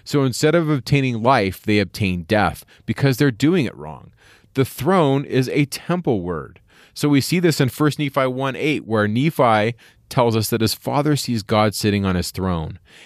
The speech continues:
And it just pops up again and again throughout the Book of Mormon. First Nephi seventeen, verse thirty-nine,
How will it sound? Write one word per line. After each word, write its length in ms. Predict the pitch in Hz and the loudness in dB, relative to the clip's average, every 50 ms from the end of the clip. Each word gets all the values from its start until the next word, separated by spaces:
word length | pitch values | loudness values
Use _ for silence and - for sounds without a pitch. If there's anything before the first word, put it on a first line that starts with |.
| - _ - | -18 _ 0
And 120 | 117 117 | 0 0
it 60 | 110 | 2
just 200 | 113 135 - - | 0 0 -2 0
pops 280 | - - 120 110 - - | 0 0 0 2 2 2
up 220 | 110 98 - - _ | 0 0 0 -4 _
again 540 | 95 98 87 - - 110 127 120 107 98 | -4 -4 -4 -4 -4 -2 -2 0 -2 -2
and 180 | 82 - 92 95 | -4 -4 -2 -2
again 460 | 90 87 80 - 110 110 107 98 95 | -2 -2 -2 -2 0 0 2 0 0
throughout 480 | - - - 95 92 98 98 107 101 - - | -2 -4 -4 0 2 2 2 2 0 -2 -4
the 100 | 101 101 | -8 -6
Book 220 | 85 92 92 - - | -4 -4 -4 -4 -4
of 100 | 90 82 | -6 -4
Mormon. 460 | 90 95 95 95 90 82 71 71 - | -4 -4 -2 -2 -4 -4 -6 -8 -10
First 260 | - - 101 92 - - | -4 -2 -2 -2 0 0
Nephi 260 | 98 90 - 90 82 | 0 2 2 0 0
seventeen, 720 | - - 104 95 90 90 78 - - - 104 104 107 107 92 | 0 0 0 2 2 0 -4 -4 -2 0 0 2 0 0 -2
verse 240 | 87 85 82 - | -4 -4 -4 -2
thirty-nine, 720 | - 98 90 82 82 82 87 98 110 117 117 117 117 117 107 | -2 -2 -2 0 -2 -2 0 2 2 2 2 2 0 -2 -4